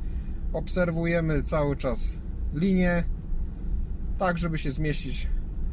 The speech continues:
w tej linii między tymi pachołkami. Skręcamy delikatnie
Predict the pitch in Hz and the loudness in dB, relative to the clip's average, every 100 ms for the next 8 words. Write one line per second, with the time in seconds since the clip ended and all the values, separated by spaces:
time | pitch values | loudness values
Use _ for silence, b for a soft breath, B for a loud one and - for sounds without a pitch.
0 | - - 139 165 175 170 156 147 143 143 | -2 -2 0 2 2 2 2 0 0 0
1 | 135 127 - 127 131 165 156 147 143 - | -2 -2 -2 -2 0 0 2 2 2 0
2 | B B B B B - - - - - | B B B B B -4 -4 -2 -4 -4
3 | - - - - - - - 175 175 165 | -4 -4 -6 -6 -6 -6 -4 0 0 0
4 | 170 156 151 143 143 143 - 147 131 151 | 0 0 0 2 2 0 0 0 0 0
5 | 143 | 0